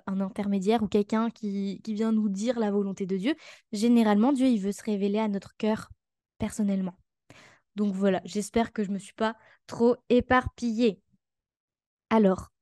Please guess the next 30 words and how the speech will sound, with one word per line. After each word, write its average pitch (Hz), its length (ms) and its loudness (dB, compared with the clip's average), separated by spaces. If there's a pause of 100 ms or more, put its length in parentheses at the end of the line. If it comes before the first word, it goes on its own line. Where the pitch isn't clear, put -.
ensuite, - 540 -8 (120)
<laughs> 254 600 -2 (680)
la 233 140 4
fameuse 277 440 4
question, 254 580 -2 (240)
est-ce 254 240 0
qu'on 381 220 -4 (140)
peut 277 260 2 (240)
passer 220 560 2
à 208 160 0
côté 214 380 2
de 202 100 0
l'appel 196 480 0
de 185 80 -2
Dieu 190 460 -4
pour 190 160 -4
notre 190 280 -2
vie ? 202 180 -6 (1200)
Alors 202 280 4
là, 214 180 6
ben, 202 140 2
écoutez, 202 400 -2
je 214 80 0
veux 220 80 2
pas 359 160 4
vous 269 100 2
faire 208 240 -2
peur, 240 300 0
les 208 180 0
amis, 196 380 -4